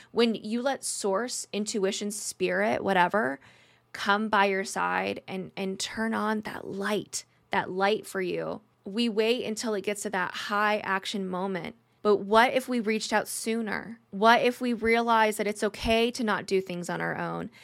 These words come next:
What if we realized sooner that the how is not as important as we think it is?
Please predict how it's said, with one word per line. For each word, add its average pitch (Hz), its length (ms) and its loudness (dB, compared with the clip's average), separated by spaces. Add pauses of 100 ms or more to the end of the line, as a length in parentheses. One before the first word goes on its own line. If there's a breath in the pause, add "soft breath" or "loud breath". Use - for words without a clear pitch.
(200 loud breath)
What 202 140 4
if 240 140 2
we 247 120 0
realized 220 500 2
sooner 220 640 0
that 190 320 -2
the 208 100 2
how 233 500 6
is 202 160 2
not 214 260 4
as 214 200 -2
important 202 480 -6
as 190 180 -6
we 196 100 -2
think 220 320 -6
it 196 120 0
is? - 360 -4